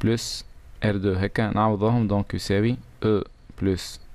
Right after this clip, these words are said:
ار ان فوا اي زيرو على ار ان بلس ار دو. فوالا هذه نفس الريزولتا اللي لقيناها بكري شوي. باهي الحكاية اون باراليل اون سيري ال-، شو اسمه الريزيستانس عندي ما نقول فيها برشا حاجات، عندي قمارة مزيانة على الآخر، راهو مش سهلة راهي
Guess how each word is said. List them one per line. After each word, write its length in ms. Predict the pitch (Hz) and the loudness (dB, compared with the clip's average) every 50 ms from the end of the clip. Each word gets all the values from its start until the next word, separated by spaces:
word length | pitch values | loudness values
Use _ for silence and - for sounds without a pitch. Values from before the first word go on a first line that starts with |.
| - - | -4 -2
ار 180 | 104 101 98 - - | 0 0 0 0 0
ان 200 | 101 107 101 95 | 0 0 0 0
فوا 340 | - - - 92 92 - - | -2 -4 -4 -2 -2 0 0
اي 80 | 101 | 0
زيرو 420 | 98 87 92 90 90 98 107 123 - - - - - - - - - - - - - - | 0 0 0 0 2 2 2 0 -2 -6 -12 -16 -16 -14 -12 -12 -10 -10 -10 -8 -6 -2
على 380 | - 90 95 98 104 113 135 147 - - - - - - - - - - - - - - - - - - - - - - - - - - - - - - - - - - | 0 2 2 4 4 2 0 -2 -6 -12 -16 -18 -20 -20 -20 -20 -20 -20 -20 -20 -20 -20 -20 -20 -18 -14 -12 -12 -12 -12 -14 -16 -16 -16 -18 -18 -16 -16 -16 -8 -2 0
ار 280 | 107 107 - - 113 117 | 0 0 2 2 2 0
ان 60 | 113 | 2
بلس 260 | - 104 101 - - | 0 -2 -2 0 -2
ار 100 | 90 - | -2 -2
دو. 140 | - - - - - - - - - - - - - - - - - - - - - - - - - | -4 -6 -8 -8 -10 -14 -18 -18 -18 -18 -18 -18 -18 -18 -16 -16 -16 -16 -16 -14 -14 -14 -14 -4 0
فوالا 180 | 107 104 104 98 | 2 4 4 4
هذه 300 | 107 123 127 127 127 117 | 4 4 4 2 2 0
نفس 260 | 117 135 135 - - | 0 -2 -2 -2 -2
الريزولتا 560 | 107 110 104 101 95 - - 117 120 131 - - - | 0 2 2 0 0 2 2 2 2 2 0 -2 -4
اللي 120 | 101 101 | -4 -4
لقيناها 420 | 101 - - 104 107 117 113 107 101 | -2 -2 0 0 2 2 2 2 0
بكري 260 | 98 104 - - 87 | 0 -2 -4 -6 -4
شوي. 160 | - - - - - - - - - - - - - | -4 -4 -4 -6 -8 -12 -14 -14 -14 -12 -10 -6 0
باهي 180 | - 123 117 117 - - - - - - - - | 0 0 0 0 -6 -14 -18 -20 -20 -6 -2 2
الحكاية 520 | 113 110 104 101 - - - 156 151 143 - | 2 4 4 2 2 2 2 4 4 4 4
اون 140 | 127 120 117 | 2 2 4
باراليل 480 | - 127 120 120 120 123 131 127 107 | 4 4 4 4 4 6 4 4 4
اون 120 | 110 110 107 | 4 2 0
سيري 480 | - - 110 104 104 120 113 104 95 | 2 2 2 2 4 4 2 2 2
ال-، 360 | 92 90 90 90 90 90 90 | 2 0 -2 0 0 0 0
شو 100 | - - | 0 -2
اسمه 340 | - - - 101 92 87 82 - | 0 0 0 0 0 0 -2 -2
الريزيستانس 1040 | 92 95 95 92 92 92 92 90 92 92 104 92 101 101 - - 135 131 120 110 - | 0 0 2 2 4 4 4 4 2 2 2 0 0 -2 0 0 0 2 2 2 2
عندي 200 | 117 127 120 117 | 0 2 2 2
ما 100 | 113 113 | 2 2
نقول 200 | 107 - 120 110 | 2 2 0 0
فيها 140 | - - 113 | 2 0 0
برشا 280 | 107 107 113 - - - | 0 0 -2 -4 -4 -4
حاجات، 380 | - 101 90 92 87 87 - | -4 -2 -2 -2 -2 -2 -2
عندي 420 | 98 98 92 104 110 117 113 107 101 | -2 0 0 0 0 2 2 2 0
قمارة 280 | 104 110 113 113 110 | 0 0 0 0 0
مزيانة 340 | 104 104 98 107 104 104 98 | 0 0 0 0 0 0 0
على 120 | 95 92 | 0 0
الآخر، 360 | 90 90 90 - - - - 98 | 0 -2 -4 -4 -8 -4 -2 0
راهو 140 | 117 117 | 2 2
مش 240 | 120 131 143 - - | 2 2 0 -2 -2
سهلة 320 | - 120 107 98 87 90 92 | 0 0 0 0 -2 -4 -2
راهي 200 | 95 92 92 | -2 -2 -4